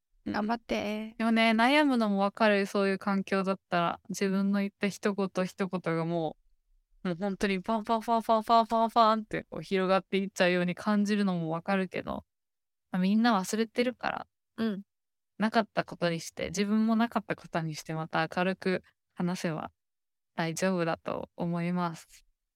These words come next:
Speaker 2: はい、
Speaker 1: うん。
Speaker 2: 聞いてるかな？<laughs> 聞いてたら、
Speaker 1: <laughs>
Speaker 2: そんな感じで。
Speaker 1: 聞いてたら。はい。じゃあ、終わりの挨拶、そろそろしますか？
Speaker 2: はい。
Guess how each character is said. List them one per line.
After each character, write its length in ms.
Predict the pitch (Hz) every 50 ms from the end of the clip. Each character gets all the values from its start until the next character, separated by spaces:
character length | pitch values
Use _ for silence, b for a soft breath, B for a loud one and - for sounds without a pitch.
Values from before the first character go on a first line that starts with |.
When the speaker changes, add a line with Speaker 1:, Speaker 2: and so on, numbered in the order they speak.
| _ _ _ _ _ _ _ _ _ _ _ _ _
Speaker 2:
は 160 | - - 233 233
い、 60 | 208
Speaker 1:
う 60 | 175
ん。 40 | 175
Speaker 2:
聞 120 | 165 214 226
い 40 |
て 100 | 214 254
る 80 | 262 254
か 120 | - 254
な？ 340 | 240 240 247 247 247 247 240 -
<laughs> 60 | _
聞 200 | - 254 330 370
い 40 | -
て 1400 | 311 294 - 294 359 240 302 311 330 - 285 320 302 320 370 415 440 415 403 427 - 392 403 427 330 359 403 330 339
た 140 | 359 - 170
ら、 240 | - - 302 - - _ _
Speaker 1:
<laughs> 140 | _ _ _
Speaker 2:
そ 80 | - -
ん 60 | 190
な 100 | 185 185
感 200 | 185 - 190 185
じ 60 | 185
で。 60 | 285 277
Speaker 1:
聞 20 |
い 20 |
て 60 | 190 202
た 120 | 240 214
ら。 80 | 196 196 190 190 190 190 190 196 196 - _ _ _ _ _ _ _ _ - 240
は 160 | 240 240 247 240
い。 140 | - - - _ _ _ _ _ _ _ _ _ _ _
じ 80 | - 214
ゃ 160 | 196 175 -
あ、 80 | - - _ _ _ _ -
終 80 | 220
わ 140 | 220 220 214
り 120 | 214 220
の 120 | 220 214 214
挨 160 | 214 226 226
拶、 480 | - - 190 - _ - 170 165 - - - _
そ 160 | - - 214
ろ 120 | 196 180 175
そ 120 | - 170
ろ 120 | 160 160 170
し 120 | - 196
ま 200 | 190 190 190 196
す 120 | 190 - -
か？ 200 | - - - - _ _ _ _ _
Speaker 2:
は 200 | 254 262 285 269
い。 120 | 220 -